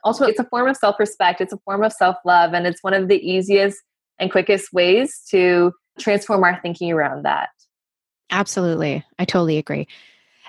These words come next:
Speaker 2: And so there's a term that you use, and that's called body neutrality. And maybe you can expand on this for us.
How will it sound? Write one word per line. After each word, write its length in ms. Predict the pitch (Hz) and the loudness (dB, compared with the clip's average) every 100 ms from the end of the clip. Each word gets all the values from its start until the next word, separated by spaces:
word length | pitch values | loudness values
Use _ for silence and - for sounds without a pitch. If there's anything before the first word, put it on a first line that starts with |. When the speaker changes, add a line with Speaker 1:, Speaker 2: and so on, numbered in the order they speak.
| _ | _
Speaker 2:
And 300 | 220 214 208 | 0 0 0
so 120 | - 240 | 0 2
there's 200 | 240 233 | 2 0
a 60 | |
term 300 | 226 254 285 | -2 0 2
that 120 | 277 | 2
you 120 | 214 208 | 2 2
use, 300 | 190 190 190 | 4 4 2
and 120 | 180 | 2
that's 200 | 175 - | 0 -2
called 360 | - 170 170 - | -2 0 0 -4
body 280 | 170 165 180 | 0 2 2
neutrality. 840 | 175 170 160 147 147 - - - _ _ - | 0 -2 -2 -2 -2 -4 -6 -10 _ _ -4
And 140 | 175 | 0
maybe 180 | 170 170 | 2 2
you 140 | 180 | 0
can 140 | 190 185 | 0 -2
expand 420 | 180 - 151 147 | -4 -8 -8 -6
on 120 | - | -4
this 180 | - - | -6 -6
for 140 | - | -6
us. 300 | 104 - - | -4 -6 -10